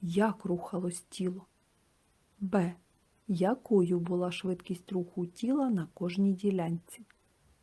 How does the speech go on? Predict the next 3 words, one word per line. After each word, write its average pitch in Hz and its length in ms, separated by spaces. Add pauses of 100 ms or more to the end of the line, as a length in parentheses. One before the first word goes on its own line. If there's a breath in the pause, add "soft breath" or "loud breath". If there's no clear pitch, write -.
(340)
В. 180 280 (800)
Який 180 760
шлях - 560